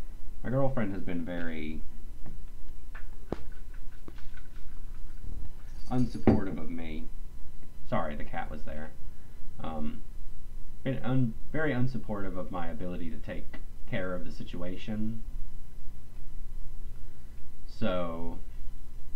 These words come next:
you know, it's not great. But, um,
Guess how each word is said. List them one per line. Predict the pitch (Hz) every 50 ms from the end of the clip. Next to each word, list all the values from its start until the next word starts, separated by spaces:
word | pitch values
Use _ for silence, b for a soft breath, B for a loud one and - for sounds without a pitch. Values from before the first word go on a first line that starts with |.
| - - - - - - - - - - - - - - - - - - - - - - - - - - - - - - - - - -
you | 320 320
know, | - - - - - - - - - - - - - - - - - - - - - - - - - - - - - - - - - - - - - - - - - - - - - - - - - -
it's | 190 - -
not | - - -
great. | - - - - - - - - - - - - - - - - - - - - - - - - - - - - - - - - - - - - - - - - - - - - - - - - - - - - - - - - - - - - - - - B B B B B B B B B B B B B B B B B B B B B - - - - - -
But, | - 135 135 135
um, | 135 135 131 127 127 127 123 123